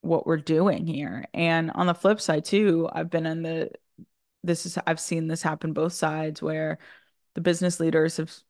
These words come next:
tried to work with them and they're throwing their hands up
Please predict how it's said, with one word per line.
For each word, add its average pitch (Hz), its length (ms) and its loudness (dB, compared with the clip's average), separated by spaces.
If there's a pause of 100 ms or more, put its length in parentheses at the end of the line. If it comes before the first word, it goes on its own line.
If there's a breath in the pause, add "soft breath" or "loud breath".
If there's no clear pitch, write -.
(120)
tried 156 500 4
to - 160 2
work 156 280 2
with - 160 -8
them 156 460 -2 (160)
and 160 580 -2
they're 165 300 2
throwing 165 320 2
their 165 100 0
hands 170 340 2
up 160 340 2